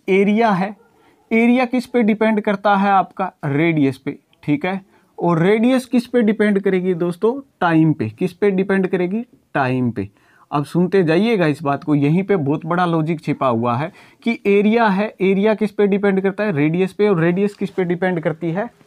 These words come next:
टाइम पे डिपेंड करती है। तो उसको हम करेंगे कैसे, सोल्व कैसे करेंगे इस समस्या को लेके? देखिए अगर ए है, ए मेरा फंक्शन किसका है, रेडियस का, और रेडियस किसका फंक्शन बन जाएगा फिर, टाइम का।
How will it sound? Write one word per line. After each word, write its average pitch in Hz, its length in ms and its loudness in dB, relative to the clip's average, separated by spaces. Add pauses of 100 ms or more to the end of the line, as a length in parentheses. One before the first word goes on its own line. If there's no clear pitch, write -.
टाइम 190 300 2
पे 202 180 2
डिपेंड 160 440 0 (360)
करती 139 260 -2
है। 143 80 2
तो 214 120 2
उसको 233 260 0
हम 233 180 2
करेंगे 190 480 2
कैसे, 113 300 -6
सोल्व 220 380 2
कैसे 160 300 -2
करेंगे 135 360 0
इस 139 120 -4
समस्या 147 340 -4
को 131 140 -4
लेके? 127 240 -4
देखिए 190 560 -4 (800)
अगर 220 280 0 (120)
ए 220 200 2
है, 208 360 -4 (840)
ए 185 140 2
मेरा 214 240 2
फंक्शन 202 380 0
किसका 196 340 0
है, 185 200 -2 (300)
रेडियस 170 440 0
का, 208 180 0
और 170 260 0
रेडियस 208 400 2
किसका 226 300 -4
फंक्शन 208 400 0
बन 202 120 2
जाएगा 190 280 0
फिर, 202 220 -6 (240)
टाइम 101 260 -4
का। - 240 -18